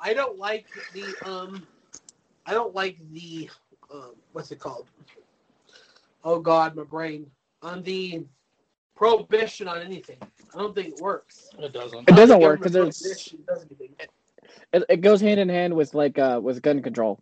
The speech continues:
Speaker 3: You know, you just make it stricter, but you're just making it more for the pe-, the wrong people to go around it.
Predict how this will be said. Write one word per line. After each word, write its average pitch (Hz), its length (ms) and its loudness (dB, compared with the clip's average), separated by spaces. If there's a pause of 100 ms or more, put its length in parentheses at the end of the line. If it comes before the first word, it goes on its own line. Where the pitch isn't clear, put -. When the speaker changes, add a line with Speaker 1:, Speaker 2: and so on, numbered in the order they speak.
Speaker 3:
You 139 80 0
know, 135 120 4
you 135 160 4
just 143 140 -2
make 165 140 6
it 139 140 4
stricter, 185 360 2
but 151 280 2 (680)
you're 147 120 2
just 156 180 4
making 151 240 4
it 143 180 2 (340)
more 151 480 6
for 147 220 -2
the 131 100 -6
pe-, 151 160 -4
the 120 120 -4
wrong 147 300 -2
people 131 280 -6
to 127 80 -4
go 131 160 0
around 120 300 -4
it. 78 100 -12